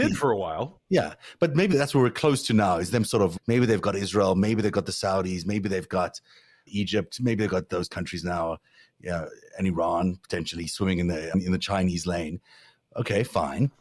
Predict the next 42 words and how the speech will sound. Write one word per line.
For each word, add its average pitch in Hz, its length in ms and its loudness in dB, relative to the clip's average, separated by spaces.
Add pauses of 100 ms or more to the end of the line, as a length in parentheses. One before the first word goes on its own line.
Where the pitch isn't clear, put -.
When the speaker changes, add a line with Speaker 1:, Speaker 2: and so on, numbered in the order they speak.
(220)
Speaker 2:
Will 120 160 0
that 127 200 2
hold? 208 420 4
I 90 120 -4
don't 135 120 4
know. - 180 -6
I 98 100 -2
don't 104 120 2
know 104 60 4
if 85 80 -4
it'll 85 120 -4
hold, 107 260 4
but 101 100 -2
if 92 40 -2
that's 135 220 0
the 131 100 2
only 180 180 6
objective, 165 420 0
it's 147 120 -6
possible. 123 720 -2 (460)
I 123 60 -2
just 151 180 0
don't 143 100 4
see 139 160 0
the 113 100 2
world 117 400 6 (680)
sustaining 120 600 0
itself 95 480 -2
without 95 320 -2 (280)
the, 87 200 -6 (200)
a 113 40 0
much 104 220 -2
better 95 160 0
balance 95 400 0
than 80 120 -10
that. 76 260 -8
I 82 60 -14
think 82 200 -8
it's - 120 -12
a, 82 180 -10 (1000)
I - 80 -4
don't, - 120 -8